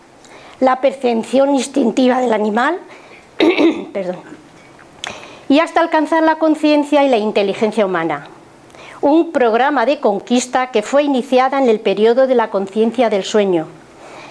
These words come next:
física momentánea, a ver, del sueño,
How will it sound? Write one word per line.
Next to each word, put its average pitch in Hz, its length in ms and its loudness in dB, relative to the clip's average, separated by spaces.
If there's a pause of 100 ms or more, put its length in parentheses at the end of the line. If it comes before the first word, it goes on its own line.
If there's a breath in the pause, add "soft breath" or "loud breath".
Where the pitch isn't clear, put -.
(200 loud breath)
física 285 560 0 (440)
momentánea, 240 840 0 (420)
a 196 100 0
ver, 185 140 0 (580)
del 190 120 -2
sueño, 180 300 0